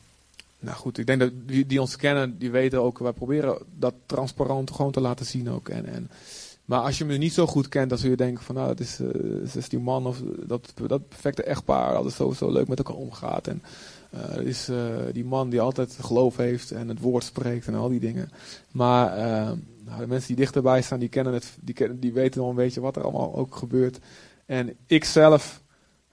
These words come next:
en wij zelf weten het als het beste. Want we weten niet alleen de dingen die ons overkomen en waar we doorheen gaan, maar we weten ook nog eens een keer de worsteling met ons eigen vlees en onze eigen zonde. Weet je wel, die we, die, die we in,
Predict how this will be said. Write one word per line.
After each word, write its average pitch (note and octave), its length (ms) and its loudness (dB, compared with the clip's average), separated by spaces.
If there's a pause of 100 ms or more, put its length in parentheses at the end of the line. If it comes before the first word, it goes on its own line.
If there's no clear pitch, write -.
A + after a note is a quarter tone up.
(140)
en A#2 100 -2
wij C3 180 2
zelf C3 340 2
weten C3 260 4
het B2 200 -2
als B2 180 0
het A#2 120 -8
beste. A#2 360 -2 (120)
Want A#2 140 -6
we A#2+ 60 0
weten B2+ 240 2
niet B2+ 140 -2
alleen B2 320 -2 (260)
de - 80 -16
dingen B2+ 200 -4
die B2 140 -2
ons A#2 140 -8
overkomen B2 640 -2
en A#2 120 -6
waar A#2+ 100 -4
we A#2 60 -4
doorheen B2 260 -4
gaan, A#2+ 120 -10
maar A#2+ 100 -2
we B2+ 80 0
weten C3 160 0
ook D3 80 0
nog C#3+ 120 0
eens C3+ 100 2
een C3 60 0
keer C3+ 180 4
de B2 80 4
worsteling C3 480 -2
met A#2+ 120 -10
ons A#2 140 -10
eigen A2+ 280 -6
vlees B2 480 -2
en A#2+ 60 -8
onze A#2+ 140 -8
eigen A#2 340 -4
zonde. B2+ 540 -2 (320)
Weet A2+ 180 -6
je C#3 80 2
wel, B2+ 160 6
die B2 180 0
we, A#2 220 -6
die, B2 160 -4 (400)
die C#3 260 -2 (440)
we A2+ 360 0
in, C3 200 -6